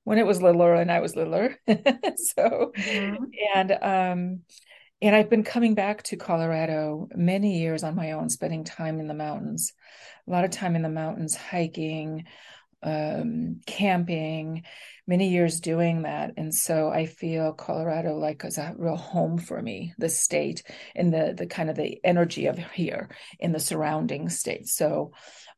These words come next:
Speaker 1: um, I'm not sure where that question led, but that's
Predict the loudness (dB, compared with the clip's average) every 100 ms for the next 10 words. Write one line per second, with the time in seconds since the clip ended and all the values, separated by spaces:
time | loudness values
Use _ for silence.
0 | -10 -6 -4 -4 -4 -4 -4 -8 _ _
1 | _ _ _ _ _ _ _ -8 -6 -4
2 | -2 0 0 0 -4 -2 2 2 4 2
3 | 2